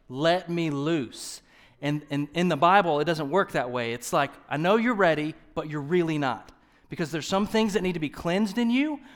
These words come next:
before you have an audience. And if they're not cleansed in you before you have an audience, you might fall there. So why not go spend some time alone or in a desolate place or in a situation you don't want to be in that you didn't control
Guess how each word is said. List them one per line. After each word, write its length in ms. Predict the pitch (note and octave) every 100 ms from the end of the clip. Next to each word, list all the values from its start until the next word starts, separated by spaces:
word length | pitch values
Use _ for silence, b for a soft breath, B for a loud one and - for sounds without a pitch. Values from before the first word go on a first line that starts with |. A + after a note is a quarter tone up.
| -
before 380 | D#3 - G3 G3+
you 120 | F#3+
have 140 | F3+
an 100 | E3+
audience. 680 | C#3+ D#3+ C#3+ G#2+ F2+ - - - B B B B
And 120 | E3 F3+
if 160 | F3+
they're 160 | F#3 E3
not 320 | E3 A#3+ -
cleansed 320 | - G3+ D#3
in 100 | F3
you 100 | E3+
before 280 | C#3+ - E3
you 80 | D#3
have 100 | C#3+
an 80 | C3
audience, 480 | D#3 G#3 B3 - B B B -
you 220 | D3+ F#3
might 440 | E3 G3 A3+ G3
fall 440 | - - F#3 F3+ D3+
there. 420 | D#3 A#2+ F#2 - b b b b
So 200 | - F3
why 320 | D3 D3+ F#3
not 240 | G#3+ G3+ D#3+
go 140 | E3
spend 420 | D#3+ - F#3 F3+
some 180 | F3+ F3+
time 280 | D#3 F3 D#3+
alone 580 | C3+ C#3+ E3+ C3 B2 C3+ B -
or 160 | D#3+
in 180 | F3 F3+
a 60 | F#3+
desolate 500 | D#3+ D3 - C#3+ C3+
place 360 | D3 C#3 - -
or 140 | D#3+
in 120 | F3 G3
a 60 |
situation 600 | G3 E3+ - C#3+ C3 -
you 80 | C3+
don't 160 | C3+ C#3
want 100 | C3
to 60 |
be 160 | B2+ C#3
in 80 | C3+
that 100 | B2+
you 80 | C3+
didn't 160 | C3+
control 500 | C3+ A#2 C3+ C3+ C3+